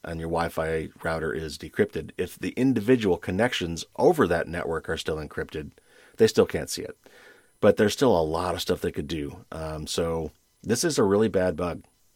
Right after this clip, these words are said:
And I'll go back to my advice again. If you've got some of these really cool, snazzy Internet of Things devices in your house, first of all, put 'em on the guest network. Uh, most of these devices only need to talk to the internet. Now, some of 'em you need to, you know, to control them, you need to talk to them with your phone,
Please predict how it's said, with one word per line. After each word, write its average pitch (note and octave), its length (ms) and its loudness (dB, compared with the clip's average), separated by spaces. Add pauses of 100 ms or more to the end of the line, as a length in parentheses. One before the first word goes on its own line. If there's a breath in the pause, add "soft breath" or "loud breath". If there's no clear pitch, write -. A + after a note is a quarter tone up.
And D#2+ 140 -6
I'll F#2 80 -2
go G#2 100 4
back A2 180 6
to A2 60 -2
my G#2+ 120 6
advice G#2 260 4
again. F#2 240 2
If G2 100 -6
you've B2 160 2
got B2 300 4
some G#2+ 180 2
of F#2+ 80 -2
these F#2 220 -2
really G2+ 220 0
cool, A#2 340 0
snazzy G#2+ 520 2
Internet G#2+ 280 4
of G2+ 80 0
Things G#2 240 0
devices F2 560 0
in E2+ 80 -6
your D#2+ 120 -6
house, G2 480 -2 (440 soft breath)
first C#3+ 240 4
of G#2 60 6
all, F#2+ 100 8
put C3+ 160 4
'em C#3+ 80 6
on C3+ 80 8
the C3+ 80 2
guest A2 260 2
network. - 380 -8 (420)
Uh, D2+ 280 -8
most F#2 240 2
of B2 60 2
these A2 100 2
devices G2+ 320 2
only F#2+ 180 4
need G2+ 140 2
to F#2 80 -4
talk F2+ 220 -2
to E2 60 -12
the D#2+ 140 -4
internet. - 280 -10 (440 soft breath)
Now, F2 100 0
some C#3 220 6
of B2+ 140 8
'em A2 100 2
you G#2+ 60 4
need G#2 160 2
to, F#2+ 100 -2 (220)
you F2+ 100 -4
know, D2+ 240 -8
to - 80 -12
control A#2+ 380 6
them, G2+ 120 6
you F#2+ 60 2
need F#2 140 -4
to E2+ 80 -8
talk F2+ 240 -2
to F#2+ 80 -2
them E2 160 -4
with D#2+ 160 -8
your D#2 80 -6
phone, G#2 580 4